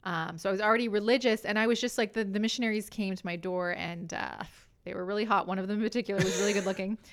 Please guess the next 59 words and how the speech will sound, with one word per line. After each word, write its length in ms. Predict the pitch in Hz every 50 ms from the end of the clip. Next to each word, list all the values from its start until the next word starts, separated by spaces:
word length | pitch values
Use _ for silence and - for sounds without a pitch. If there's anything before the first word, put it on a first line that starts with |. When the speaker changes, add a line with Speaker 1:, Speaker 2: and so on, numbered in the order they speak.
| - - - - - - -
Speaker 1:
So 100 | - 262
I 60 | 285
was 100 | 359 285
like, 140 | 339 349 339
"Sure, 280 | - - 392 392 370
come 200 | - - 403 349
in. 160 | 392 403 370
We'll 120 | 330 277 285
talk 220 | - 359 330 330
about 180 | 285 247 240 214
Jesus." 460 | - 196 190 196 196 220 226 233 -
I 80 | 233 220
was 80 | 214
like, 140 | 214 220 208
"I'm 100 | 226 233
already 180 | 262 269 277 277
going 200 | 226 226 226 233
to 80 | 233
ch-, 160 | 202 - - 208 196
to 140 | - - 208
a 40 | 190
church, 340 | - - 226 208 190 - -
but 100 | 202 185
why 200 | 185 185 185 185
not?" 340 | 180 180 196 240 381 370 - - _
Speaker 2:
Yeah. 220 | - 113 120 110 - - - - - - - - - - - _
Speaker 1:
Um, 380 | - 196 202 208 208 208 214 214
so 100 | - 269
they, 100 | 269 254 240 214 - 226 - _ - -
we, 160 | - 240 269 -
I 100 | 262 349
talked 280 | - 392 - 508 -
to 60 | -
them, 140 | 330 311 294
and 80 | 302 302
it 60 | 311
was, 120 | 339 320
but 180 | 294 247 294 -
then 120 | 359 349
it 60 | 349 359
was 100 | 359 330
a 80 | 330
genuine 500 | 240 - 269 262 269 269 262 247 240 226
thing. 280 | 214 - 247 233 208 196
Then 100 | 208 208
I 80 | 214
started 320 | 214 - - 208 202 196 185
meeting 300 | 190 196 190 190 185 180
with 180 | 175 185 -
the, 300 | - 175 165 165 156 - 196 -
they 80 | - 180
have, 180 | 196 175 170
like, 200 | 165 151 - -
sister 440 | - - - 226 214 - - - 190
missionaries 580 | 175 170 165 - - 170 156 156 160 160 160 -
who 100 | - 175
are 80 | 170
female 340 | 165 - - 175 170 - -
missionaries. 500 | - - - - - - - - 190 -